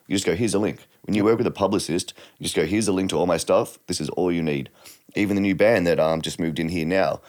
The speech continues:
when they, when people become a resident, we want, like, you know, their band logo so we can put their vinyl up on the door. We want a band shot so we can put it up in reception, all that sort of stuff. Told that band, um, earlier, and they're like, "Yeah, sweet, we've already got that all in a drop,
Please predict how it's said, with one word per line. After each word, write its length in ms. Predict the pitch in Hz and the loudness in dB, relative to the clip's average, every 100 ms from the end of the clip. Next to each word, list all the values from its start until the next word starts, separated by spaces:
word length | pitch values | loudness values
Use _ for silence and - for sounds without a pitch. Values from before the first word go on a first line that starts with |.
| - _ | -20 _
when 140 | 95 95 | -2 2
they, 180 | 87 80 | 2 2
when 180 | 90 90 | -2 0
people 180 | 92 85 | 0 0
become 240 | 85 80 | -2 -2
a 40 | |
resident, 520 | 78 98 92 95 90 - - - | 2 2 2 0 -2 -4 -16 -4
we 160 | 82 | -2
want, 260 | 80 82 73 | 0 0 0
like, 300 | 76 73 73 | 0 0 -2
you 60 | 73 | -4
know, 140 | 73 | -2
their 140 | 80 | -2
band 300 | 76 80 76 | 0 0 0
logo 360 | 78 82 82 78 | 0 0 0 -2
so 140 | - | -2
we 80 | 78 | -6
can 100 | 76 | -6
put 120 | 76 76 | -6 -4
their 120 | 73 | -2
vinyl 320 | 78 82 82 | 0 2 0
up 100 | 78 | 0
on 60 | 80 | -4
the 80 | |
door. 280 | 73 80 80 | -2 0 2
We 80 | 80 | 0
want 160 | 76 73 | -2 -4
a 20 | |
band 300 | 69 78 73 | -2 -2 -2
shot 260 | - 80 67 | -2 -2 -2
so 100 | 78 | -4
we 60 | |
can 120 | 73 76 | -4 -6
put 100 | 73 | -2
it 60 | |
up 120 | 71 71 | -2 -2
in 80 | |
reception, 500 | 69 - 95 - - | -8 -2 -2 -2 -4
all 160 | - 95 | -2 0
that 140 | 92 | 0
sort 140 | 87 85 | -2 -6
of 40 | |
stuff. 320 | - 120 131 - - - _ - | 0 0 0 -4 -18 -20 _ -6
Told 200 | 107 101 | -2 2
that 160 | 90 | 0
band, 400 | 92 92 87 85 - | 2 2 2 -2 -4
um, 480 | 78 82 80 80 73 - - | -2 2 2 0 -4 -6 0
earlier, 320 | 101 117 98 | 2 4 4
and 140 | 104 95 | 2 2
they're 100 | 92 | 0
like, 180 | 92 | 2
"Yeah, 80 | 110 | 0
sweet, 220 | 90 101 80 | 0 0 0
we've 120 | 90 | 0
already 180 | 87 80 | -2 0
got 160 | 87 - | -2 -2
that 120 | 76 | -2
all 180 | 101 110 | 0 0
in 80 | 98 | 0
a 60 | 90 | -2
drop, 340 | 87 90 - | 0 -2 -2